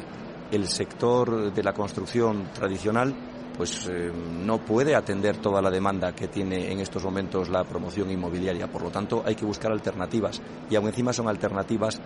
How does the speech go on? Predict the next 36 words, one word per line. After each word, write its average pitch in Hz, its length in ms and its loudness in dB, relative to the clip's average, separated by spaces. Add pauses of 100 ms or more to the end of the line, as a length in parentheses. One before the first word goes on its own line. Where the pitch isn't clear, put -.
(180)
más 107 200 4
rápidas, 120 640 2 (480)
más 110 260 4
limpias, 110 540 0 (300)
medioambientalmente, 95 880 0
sin 92 200 -4
duda, 110 240 2 (1120)
y 123 80 2
que 120 140 0
tienen 147 320 2
un 143 100 4
proceso 135 560 0 (480)
mucho 123 460 2
más 120 160 2
cuidado. 95 380 2 (180)
Nosotros, 117 640 0
no 110 160 0
hay 123 60 0
que 135 100 0
olvidar 117 320 2
que 120 100 -2
la 107 120 2
construcción 113 680 -2 (400)
la 95 140 0
construcción 98 380 -2
de 117 40 2
una 110 80 2
vivienda 117 400 2
no 113 240 2
deja 123 200 -2
de 113 80 0
ser 113 140 0
un 110 80 2
proceso 107 360 0
muy 110 260 2
artesanal, 104 580 -2